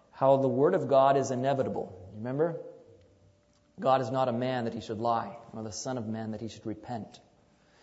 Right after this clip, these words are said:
When God says something, it happens, even though Balaam didn't want what God's Word said, God's Word still was true. And, um, we can accept that no matter how much we may want to change it, it's better just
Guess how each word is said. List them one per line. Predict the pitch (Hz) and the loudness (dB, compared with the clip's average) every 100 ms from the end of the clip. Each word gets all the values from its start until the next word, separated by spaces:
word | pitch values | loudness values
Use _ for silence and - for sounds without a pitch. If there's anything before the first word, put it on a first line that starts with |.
| _ | _
When | 151 165 | 0 6
God | 214 254 | 6 6
says | - 208 | 2 2
something, | 220 202 185 | 2 2 2
it | |
happens, | 165 214 - 110 - - - | 0 -2 -2 -6 -8 -12 0
even | 220 262 220 | 4 6 8
though | 185 190 | 8 8
Balaam | 147 185 196 180 139 | 8 10 10 8 10
didn't | 202 208 | 10 10
want | 175 151 175 226 214 131 117 - - - - _ - | 4 4 6 8 8 4 -2 -8 -10 -12 -20 _ -2
what | 143 160 | 2 6
God's | 165 156 143 | 10 8 8
Word | 151 135 113 | 6 4 2
said, | 170 151 - - - - - _ _ _ 117 | 4 6 6 0 -12 -16 -20 _ _ _ 2
God's | 139 156 123 | 6 6 4
Word | 127 135 | 2 0
still | 107 - 127 | 0 -2 -2
was | 113 | -2
true. | - - 104 - - _ _ _ _ - | -8 -8 -8 -10 -20 _ _ _ _ -6
And, | 120 123 123 | -2 0 4
um, | 127 120 117 113 - - - - _ _ _ | 6 6 4 -4 -10 -20 -20 -20 _ _ _
we | 151 160 | 6 8
can | 170 | 8
accept | - - - 220 - - | 4 0 4 4 4 2
that | 127 120 - - - | 4 4 0 -12 -2
no | 139 | 4
matter | 151 151 143 | 8 8 8
how | 165 190 | 8 6
much | - - | 4 2
we | 156 | 2
may | 156 151 | 4 6
want | 139 185 - | 6 2 2
to | |
change | - - 113 95 101 | -2 -2 -4 -2 -2
it, | 110 127 | -4 -6
it's | - | -12
better | - 180 202 | -6 -2 0
just | 143 117 143 143 - | -2 0 -2 -2 -8